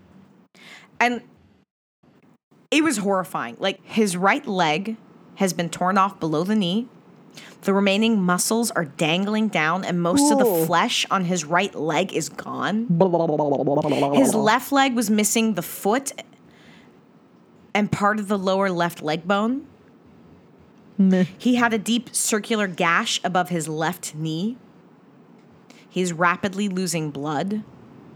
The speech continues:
Speaker 1: Now, he loses consciousness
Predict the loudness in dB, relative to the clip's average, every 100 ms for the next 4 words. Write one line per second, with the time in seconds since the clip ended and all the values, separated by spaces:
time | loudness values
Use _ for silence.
0 | -20 -20 -20 -20 -20 -20 -20 -20 -14 -12
1 | -10 2 2 2 2 2 4 4 2 0
2 | 2 2 2 0 0 0 0